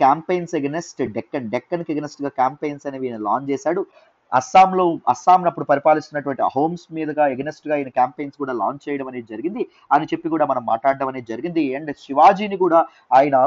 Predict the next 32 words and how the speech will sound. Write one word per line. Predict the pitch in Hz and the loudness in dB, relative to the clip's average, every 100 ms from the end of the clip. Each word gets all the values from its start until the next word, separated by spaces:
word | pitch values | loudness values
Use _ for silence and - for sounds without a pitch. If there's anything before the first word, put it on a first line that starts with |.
| 143 | 2
మరాఠా | 127 156 160 160 151 | 4 4 4 2 4
పాలకుడైనటువంటి | 147 143 139 131 131 123 | 2 0 -6 -6 -8 -8
శివాజీని | 123 143 175 190 175 | 2 4 4 0 -6
కూడా | 165 143 | -4 -4
humiliate | 143 196 226 208 196 160 | -6 -8 -2 -2 0 -4
చేశాడు | 143 131 127 131 120 | -4 -6 -4 -4 -6
అని | 131 | -12
చెప్పి | - 143 | -16 -8
కూడా | 139 131 | -6 -6
మనం | 113 110 | -8 -8
మాట్లాడుకోవడం | 135 131 139 131 131 | -4 -6 -6 -8 -10
అనేది | 117 113 | -12 -14
జరిగింది. | 135 208 170 - _ _ - | -10 -2 -2 -4 _ _ -4
And | 135 139 131 _ _ - | -4 -2 -6 _ _ -2
సఫావిద్ | 139 165 160 160 139 - 135 | 2 4 4 2 -2 -4 2
ఇరాన్ | 160 175 160 | 4 4 2
ఏదైతే | 151 147 147 | -4 -4 -8
ఉంటుందో | 135 143 123 | -6 -4 2
వాళ్ళతో | 120 147 160 147 | 2 2 -4 -4
కూడా | 143 131 | -4 -6
ఈయన | 123 | -2
తాలూకా | 131 147 139 123 | -2 -2 -6 -4
relations | 160 160 147 156 | -4 -6 -18 -12
hostile | 156 - 208 190 180 | -12 -6 0 0 0
గా | 156 | -2
ఉండేవి | 127 120 123 117 _ - - | -4 -6 -6 -10 _ -6 0
అని | 143 156 | 0 0
చెప్పి | 156 147 | -6 -4
కూడా | 143 135 | -2 -4
మనం | 120 107 | -4 -4
మాట్లాడుకోవడం | 117 135 131 127 117 113 | -2 -2 -2 -6 -8 -10
అనేది | 120 262 | -8 -10